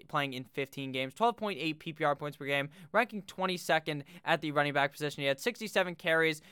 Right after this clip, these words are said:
which is fifty-third in the N F L and fifty-seventh in the N F L in rushing yards with two hundred sixty-three rushing yards. Now, I understand that that's not very good, but his bread and butter,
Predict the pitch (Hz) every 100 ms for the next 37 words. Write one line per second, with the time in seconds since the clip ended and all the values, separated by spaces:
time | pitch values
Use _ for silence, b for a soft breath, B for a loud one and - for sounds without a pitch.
0 | B 170 170 - 226 202 202 180 170 175
1 | 170 170 180 170 147 147 202 202 196 185
2 | 170 165 156 151 160 147 165 170 156 151
3 | 151 151 - 247 202 175 180 165 151 156
4 | 147 143 147 B - 160 151 135 127 147
5 | 190 196 208 190 160 175 175 175 170 156
6 | 160 156 165 151 156 220 165 196 185 156
7 | 160 160